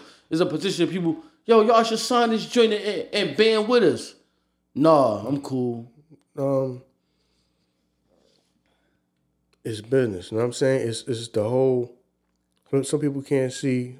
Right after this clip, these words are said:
Speaker 2: or, well, some people say, you can't say the forest from the trees.
Speaker 1: Mm, I feel you.
Speaker 2: You
Speaker 1: Yeah,
Speaker 2: can't,
Speaker 1: yeah, yeah,
Speaker 2: you know what I mean?
Speaker 1: yeah.
Speaker 2: You can't, you feel you standing in the center of the one tree, the only sun is the whole goddamn forest in there.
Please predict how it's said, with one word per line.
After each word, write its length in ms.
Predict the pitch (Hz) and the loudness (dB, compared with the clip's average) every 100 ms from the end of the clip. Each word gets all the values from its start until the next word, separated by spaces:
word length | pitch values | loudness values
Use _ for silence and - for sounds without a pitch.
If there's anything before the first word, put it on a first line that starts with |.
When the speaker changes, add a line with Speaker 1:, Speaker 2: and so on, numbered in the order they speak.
| - | -8
Speaker 2:
or, 140 | 117 | -8
well, 220 | 98 120 | -4 -4
some 180 | 110 123 | -2 -4
people 260 | 120 113 113 | -4 -6 -4
say, 280 | 127 110 | 0 0
you 80 | 107 | 0
can't 280 | - 131 117 - - | -4 -6 -6 -10 -8
say 160 | 123 | -6
the 80 | 104 | -6
forest 400 | - 131 117 110 | -6 -2 -2 -2
from 100 | 113 | -6
the 60 | 101 | -10
trees. 380 | - 139 110 110 | -8 -8 -8 -4
Speaker 1:
Mm, 300 | 170 156 120 | 0 2 2
I 80 | 151 | -4
feel 240 | - 135 | -4 -6
you. 200 | 120 110 | -6 -10
Speaker 2:
You 120 | 120 135 | -8 -2
Speaker 1:
Yeah, 40 | |
Speaker 2:
can't, 260 | 131 123 127 | 0 2 0
Speaker 1:
yeah, 80 | 127 | -2
yeah, 320 | 104 123 131 | -4 -4 -4
Speaker 2:
you 140 | 101 | -4
know 80 | 135 | -2
what 80 | 127 | -2
I 20 | |
mean? 80 | 123 | -2
Speaker 1:
yeah. 60 | 117 | -4
Speaker 2:
You 60 | - | -6
can't, 340 | 131 123 117 - _ | -4 -4 -6 -8 _
you 60 | 110 | -16
feel 180 | 123 135 | -4 -4
you 140 | 120 | -4
standing 280 | 120 147 127 | -2 0 0
in 40 | 127 | 0
the 80 | |
center 220 | 120 135 120 | -2 -4 -4
of 40 | |
the 60 | 113 | -4
one 240 | 117 123 | -2 -2
tree, 220 | 117 - 123 | -4 -6 -4
the 100 | 117 | -2
only 200 | 117 113 | -4 -4
sun 200 | 117 113 | -4 -2
is 220 | 110 107 | -4 -6
the 100 | 107 | -6
whole 200 | 113 120 | -4 -2
goddamn 360 | 110 107 107 | -2 -2 -4
forest 460 | 104 131 120 110 - | -4 -2 0 0 -6
in 120 | 95 | -12
there. 160 | 87 - | -12 -16